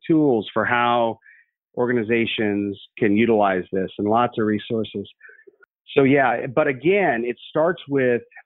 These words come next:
you have to really look yourself in the mirror and say, "Do I really want to do this?" Because the hardest person it's gonna be on is you as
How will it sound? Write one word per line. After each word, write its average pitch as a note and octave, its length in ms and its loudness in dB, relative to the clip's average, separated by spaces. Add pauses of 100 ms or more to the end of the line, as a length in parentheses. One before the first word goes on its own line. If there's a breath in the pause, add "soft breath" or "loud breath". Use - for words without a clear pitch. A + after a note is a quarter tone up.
(160)
you E3+ 100 2
have G3 100 0
to F3 80 -2
really D3+ 160 2
look B2+ 180 0
yourself A#2 320 -2
in G#2+ 60 -6
the G#2 60 -2
mirror B2+ 260 0
and G2+ 200 -4
say, G#2 240 0
"Do A#2 120 0
I D3+ 60 4
really C3+ 300 2
want A2 300 0
to G2+ 80 -10
do A2+ 220 0
this?" F#2 160 -6 (120)
Because A#2+ 300 0
the A2+ 60 0
hardest C#3+ 440 2
person C3 280 0
it's G#2+ 180 -4
gonna A2 160 0
be D#3 260 2
on G2 280 2
is F#2 180 0
you B2+ 180 4
as G#2 60 2